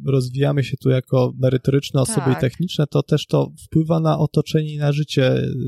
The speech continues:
Speaker 1: nasze, tak? Więc i to jest bardzo fajne. E, natomiast ja jak myślę o komunikacji, to uważam, że dalej mamy wiele do zrobienia. E,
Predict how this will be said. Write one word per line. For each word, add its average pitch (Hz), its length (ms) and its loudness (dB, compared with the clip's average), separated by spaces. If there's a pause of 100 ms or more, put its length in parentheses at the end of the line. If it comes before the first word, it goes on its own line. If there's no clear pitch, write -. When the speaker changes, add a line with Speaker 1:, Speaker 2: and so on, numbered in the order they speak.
Speaker 1:
nasze, 127 300 -2
tak? 165 360 -2
Więc 143 440 -4 (260)
i 143 160 -2
to 147 120 0
jest 147 120 0
bardzo 160 260 0
fajne. 123 420 -2 (1040)
E, 135 260 2 (220)
natomiast 190 540 -2 (100)
ja 170 180 2
jak 175 180 0
myślę 170 240 0
o 151 60 2
komunikacji, 147 580 -2
to 127 280 0 (240)
uważam, 135 380 0
że 131 120 0
dalej 139 300 4
mamy 127 260 2
wiele 131 260 4
do 131 120 2
zrobienia. 131 680 2 (300)
E, 135 500 0